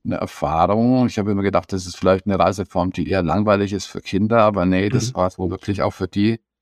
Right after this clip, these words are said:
Speaker 1: diese Mischung und man konnte eben auch spontan entscheiden, wollen wir eher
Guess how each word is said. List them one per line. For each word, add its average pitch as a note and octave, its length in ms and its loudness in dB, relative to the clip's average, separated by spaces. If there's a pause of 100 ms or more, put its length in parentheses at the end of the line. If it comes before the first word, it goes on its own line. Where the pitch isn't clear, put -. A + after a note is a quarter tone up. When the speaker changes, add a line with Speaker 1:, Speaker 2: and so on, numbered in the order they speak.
(280)
Speaker 1:
diese A2+ 220 4
Mischung C3 560 4
und G2+ 460 -2 (1200)
man A2 140 -2
konnte A2 300 2
eben G2 240 2
auch F#2 300 2 (480)
spontan A#2+ 520 4
entscheiden, B2+ 960 2
wollen A2 260 2
wir G#2 140 2
eher F#2+ 480 2